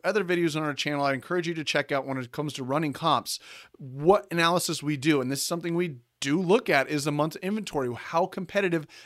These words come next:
is a certain price point that we're looking to invest in? So with that, uh, I want you to take this as a food for thought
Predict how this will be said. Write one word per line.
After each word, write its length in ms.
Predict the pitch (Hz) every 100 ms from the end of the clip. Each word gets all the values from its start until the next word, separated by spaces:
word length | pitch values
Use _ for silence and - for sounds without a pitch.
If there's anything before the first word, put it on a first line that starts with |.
| _
is 400 | 151 160 160 147 -
a 80 | 156
certain 300 | 135 160 143
price 240 | - 143 139
point 240 | 147 127
that 120 | 131
we're 140 | 135 127
looking 260 | 123 127 120
to 200 | 127 127
invest 540 | 123 123 113 113 - -
in? 280 | 120 95 - - - -
So 540 | - 151 135 131 127 135 _ _ _ _ - _
with 300 | 135 127 190
that, 380 | 180 185 208 - 190
uh, 220 | 156 147 143
I 60 |
want 200 | 139 147
you 80 | 143
to 60 | -
take 180 | 151
this 220 | 160 143 - 131
as 220 | 139 131
a 220 | 123 120 -
food 280 | - 147 139
for 80 | 131
thought 360 | 143 147 196